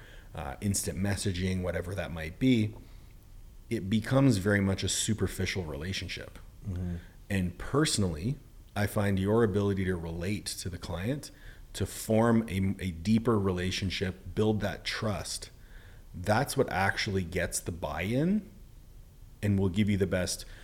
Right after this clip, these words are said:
Speaker 1: outcomes in terms of performance,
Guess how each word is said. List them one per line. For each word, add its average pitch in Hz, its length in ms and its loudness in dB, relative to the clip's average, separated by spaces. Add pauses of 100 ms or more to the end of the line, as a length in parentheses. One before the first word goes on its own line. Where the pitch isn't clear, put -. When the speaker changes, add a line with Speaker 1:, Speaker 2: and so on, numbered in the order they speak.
(360)
Speaker 1:
outcomes 90 440 0
in 87 80 -2
terms 87 260 -2
of - 160 -8
performance, 139 800 2